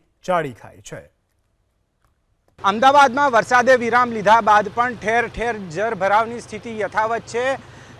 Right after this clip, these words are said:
Speaker 2: બાવળા તાલુકાનું ઢેઢાળ ગામ છે કે જ્યાં હાલ જળભરાવની પરિસ્થિતિ છે. લોકો ટ્રેક્ટરમાં અવર જવર કરવા માટે મજબૂર બન્યા છે, કારણ કે આખા ગામમાં,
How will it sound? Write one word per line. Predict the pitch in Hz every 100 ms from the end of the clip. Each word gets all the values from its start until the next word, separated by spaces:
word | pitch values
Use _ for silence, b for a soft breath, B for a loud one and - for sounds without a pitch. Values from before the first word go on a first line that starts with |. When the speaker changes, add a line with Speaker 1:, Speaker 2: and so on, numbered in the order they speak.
| -
Speaker 2:
બાવળા | 202 226 269 294
તાલુકાનું | 269 254 277 254 262 254 269 285 294 - - - 190 165
ઢેઢાળ | 196 202 233 277
ગામ | 240 247 254
છે | 220 269
કે | 277 262
જ્યાં | 208 233 254 269 226
હાલ | 214 220 262 269 - B B 151
જળભરાવની | 208 277 214 208 247 254 269
પરિસ્થિતિ | 233 233 240 240 254 240
છે. | 254 277 277
લોકો | 240 226 254 269 277 - _ _ _ -
ટ્રેક્ટરમાં | 233 214 - 285 285 285 285 269 _ _ _
અવર | 220 269
જવર | 254 254 269 269
કરવા | 254 254
માટે | 247 247 247
મજબૂર | 240 180 214 254
બન્યા | 240 254 247
છે, | 254
કારણ | 247 240 247
કે | 240 262
આખા | 220 196 240
ગામમાં, | 214 220 226 240 262 269